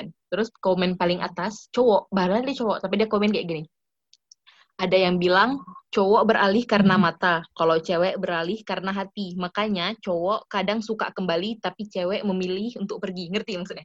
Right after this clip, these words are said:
Jadi misalnya udah cewek cowok udah putus, yang putus ini bahkan si cowok,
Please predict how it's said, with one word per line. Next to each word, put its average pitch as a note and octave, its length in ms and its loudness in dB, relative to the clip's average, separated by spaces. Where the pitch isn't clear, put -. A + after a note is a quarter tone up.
Jadi F3+ 160 -6
misalnya A#3 400 -6
udah F#3+ 320 -6
cewek G3+ 240 -6
cowok G#3+ 320 -6
udah G#3+ 80 -6
putus, - 720 -12
yang F#3 80 -8
putus G3 320 -12
ini B3+ 240 -4
bahkan A3 320 -8
si - 160 -20
cowok, G#3+ 400 -6